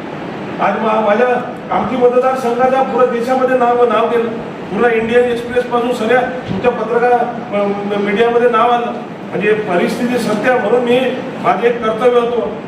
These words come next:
की आपण जनतेसमोर, या महाराष्ट्राच्या जनतेसमोर आम्ही गेलो पाहिजे. एक उमेदवार म्हणून काँग्रेस पक्षाची, महाविकास आघाडीची बाजू मांडली पाहिजे,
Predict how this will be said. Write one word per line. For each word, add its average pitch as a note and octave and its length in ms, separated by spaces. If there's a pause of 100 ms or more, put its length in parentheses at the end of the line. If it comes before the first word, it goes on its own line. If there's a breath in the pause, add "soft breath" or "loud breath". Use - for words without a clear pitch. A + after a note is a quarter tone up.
(160)
की A3 100
आपण G#3 320
जनतेसमोर, A3 560
या G#3+ 60
महाराष्ट्राच्या G#3+ 540
जनतेसमोर G3+ 580
आम्ही F#3+ 180
गेलो G3+ 200
पाहिजे. G#3 760
एक F#3 100
उमेदवार G#3+ 380
म्हणून A3+ 460
काँग्रेस G3+ 500
पक्षाची, G#3+ 480
महाविकास G#3 480
आघाडीची G#3 400
बाजू G3 260
मांडली G3+ 320
पाहिजे, G3+ 340